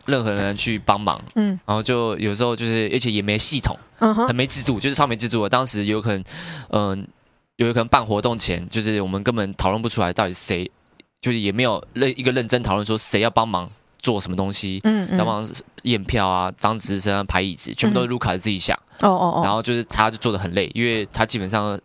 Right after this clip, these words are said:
Speaker 1: 赚少少钱，但他要做那么多事情。
Speaker 2: 好。
Speaker 1: 对，其实他有点心灰意冷，在刚开始的时候，大家都没有投入心力来帮忙。
Speaker 2: 嗯。
Speaker 1: 那所以在，在到最后的时候，我想，好，那我就，因为我在之前办活动经验办蛮多的。
Speaker 2: 好。
Speaker 1: 然后所以就有这样相关经验，我想说，那我就来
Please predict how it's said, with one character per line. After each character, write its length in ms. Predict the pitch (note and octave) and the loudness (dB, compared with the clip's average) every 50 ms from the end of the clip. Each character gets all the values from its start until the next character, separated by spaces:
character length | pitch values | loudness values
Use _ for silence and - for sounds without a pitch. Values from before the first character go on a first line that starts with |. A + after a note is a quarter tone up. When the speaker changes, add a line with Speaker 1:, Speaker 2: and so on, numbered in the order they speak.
| - - | -6 -2
Speaker 1:
赚 180 | - B2 G#2 | 0 0 0
少 200 | G2+ - - - | 2 0 0 0
少 200 | - - F2+ E2+ | 0 0 -2 -2
钱， 240 | F2+ - - E2+ E2+ | -2 -4 -4 -4 -4
但 120 | F#2+ G2 G2+ | -4 -2 -2
他 60 | G2+ | -2
要 120 | G2+ G#2 | -2 -4
做 320 | G2+ - A#2 G#2 G2+ - - - - - - - | -4 -4 -4 -4 -4 -6 -10 -14 -20 -20 -14 -8
那 100 | A2+ A2 | -6 -6
么 80 | G2 | -6
多 140 | F2+ G2+ G2 | -4 -4 -2
事 160 | F#2+ - G#2+ | -2 -2 -2
情。 200 | F#2+ - - - - - | -2 -4 -4 -6 -4 0
Speaker 2:
好。 200 | - F#3+ D#3+ - - - - - | 2 2 2 2 -2 -10 -14 -8
Speaker 1:
对， 140 | - - D2 | -6 -4 -4
其 180 | - - C#3 C#3+ | -2 0 0 0
实 60 | C#3+ | 2
他 160 | D3+ D3+ D#3 | 2 2 2
有 120 | D3 B2 A#2+ | 2 2 0
点 80 | G#2 | 0
心 160 | F#2+ - A2+ | 0 -2 0
灰 140 | A2 A2+ A2+ | 0 0 0
意 40 | G#2 | 0
冷， 120 | F2 F2 | 0 0
在 80 | F#2+ A2+ | 0 0
刚 140 | - A#2 A#2 | 0 0 0
开 100 | A#2+ A#2+ | 0 0
始 140 | - F#2+ F2 | 0 -2 -2
的 40 | |
时 80 | F2 G#2+ | -2 -2
候， 60 | G2+ | 0
大 160 | - G#2 G2+ | 2 2 2
家 80 | G2 G2+ | 2 2
都 100 | G#2 G#2+ | 0 -2
没 120 | G#2 G#2 | -2 0
有 200 | G2+ F2+ F2 F2 - - | 0 0 -2 -4 -4 -2
投 140 | - F#2+ | -2 0
入 100 | G2 G2+ | 0 0
心 160 | F#2 - G#2 G2 | -2 -2 -2 -2
力 100 | F#2+ F2+ | -2 -4
来 60 | F2+ | -4
帮 180 | - F2 E2+ | -2 -4 -4
忙。 160 | F2+ F2 - - _ - | -4 -4 -8 -8 _ -4
Speaker 2:
嗯。 480 | - G3+ G#3 G#3 G3 F#3+ F#3 F3+ F3+ F3 | -2 -2 0 0 -2 -2 -2 -2 0 0
Speaker 1:
那 60 | - | 0
所 100 | D#3+ D#3+ | -2 -2
以 60 | E3 - - - | -4 -6 -4 0
在， 160 | - D#3 C3 - _ _ _ | 0 0 0 0 _ _ _
在 240 | - C3 C3+ C3 C3 | 2 2 4 4 2
到 160 | B2 - C#3+ | 2 0 0
最 180 | C3+ - C#3 A#2+ | 2 2 2 2
后 160 | A#2+ B2 A2+ | 2 2 0
的 60 | G#2 | 0
时 80 | F#2+ A2+ | 0 0
候， 60 | G2+ | 0
我 80 | G2 G#2 | 2 2
想， 120 | G2+ F2+ | 0 -2
好， 280 | - - G2 F2+ F2 - | 0 0 -2 -2 -2 -2
那 100 | A#2 A#2 | -2 -2
我 140 | G#2+ F#2+ F#2+ | -2 -2 -2
就， 380 | - A2 G#2+ G#2 G2 G2 F#2 F2+ - - _ _ _ _ _ _ _ _ _ _ _ _ - | -2 -2 0 0 0 -2 -4 -4 -6 -12 _ _ _ _ _ _ _ _ _ _ _ _ 0
因 60 | - | 0
为 60 | C#3+ A#2+ | 2 2
我 60 | G#2 | 2
在 100 | C3 B2+ | 0 0
之 140 | - C3 A2+ | 0 0 0
前 180 | A2 G2+ F#2+ | 0 0 2
办 160 | - A#2 G#2+ | 4 2 2
活 100 | F#2+ G2 | 2 0
动 140 | G2 G2+ G#2 | -2 -2 -2
经 120 | F#2+ G2+ G2+ | -2 -2 -2
验 100 | G2+ G2 | -2 0
办 140 | - G2+ F2 | 0 -2 -2
蛮 160 | F2 - F2 | -2 -8 -8
多 200 | - - - B1 | -6 -6 -6 -6
的。 120 | B1+ - | -4 0
Speaker 2:
好。 160 | - F3+ - - - - - - - - - - | 0 0 0 0 -8 -18 -20 -20 -20 -16 -8 -4
Speaker 1:
然 120 | G2+ G#2 | -4 -2
后 20 | |
所 120 | F#2+ - A2 | 0 0 0
以 260 | G#2+ G#2 G2+ G2 - _ _ | 0 0 -2 -4 -6 _ _
就 180 | - A#2+ A2 G#2 | -2 0 0 0
有 160 | G2 A2 A2 | 0 0 0
这 80 | A2 C#3 | 2 2
样 100 | C3 B2+ | 2 2
相 140 | B2 C3 A#2 | 0 0 0
关 180 | B2 A#2+ A#2+ | 0 0 0
经 140 | A2 A2 A2+ | -2 -2 -2
验， 100 | A2 G2+ | 0 -2
我 60 | F#2+ | -2
想 180 | F#2 G2+ F2 F2 | -2 -4 -4 -2
说， 120 | G2 F#2+ G2 | -2 -2 -2
那 160 | G#2 G2+ F2+ | -2 -2 -2
我 80 | F2+ | -2
就 100 | F2+ F#2 | -2 -2
来 160 | F#2 - F#2 | -2 -2 -2